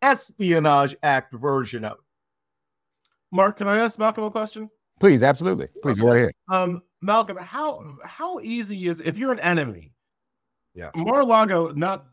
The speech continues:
Speaker 2: from my eyes, is not a secure location. How easy is it <laughs> for an enemy to have gone to Mar-a-Lago, maybe as, like, a wedding guest or as, you know, as a, you know, uh, "I'm just here for the golf,"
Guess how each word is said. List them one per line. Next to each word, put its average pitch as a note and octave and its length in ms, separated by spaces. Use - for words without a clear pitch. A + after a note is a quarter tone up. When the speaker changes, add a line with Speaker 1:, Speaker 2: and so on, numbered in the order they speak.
Speaker 2:
from E3 220
my D#3+ 320
eyes, B2+ 360
is C#3 140
not F3 240
a D#3 60
secure D3+ 380
location. C3+ 440
How E3 140
easy G#3+ 400
is - 160
it - 180
<laughs> - 120
for G#3+ 100
an F3+ 100
enemy D3+ 680
to F#3 120
have D#3+ 320
gone A3+ 340
to G3+ 100
Mar-a-Lago, C#3+ 680
maybe E3+ 300
as, D3+ 120
like, C3+ 140
a B2+ 60
wedding F#3 480
guest D#3 480
or C3 140
as, A#2+ 140
you D#3 120
know, C3+ 220
as C3 180
a, B2 200
you C#3 100
know, C3 200
uh, C3+ 180
"I'm C#3 240
just D3 200
here E3 220
for D3+ 120
the C3+ 160
golf," G3 640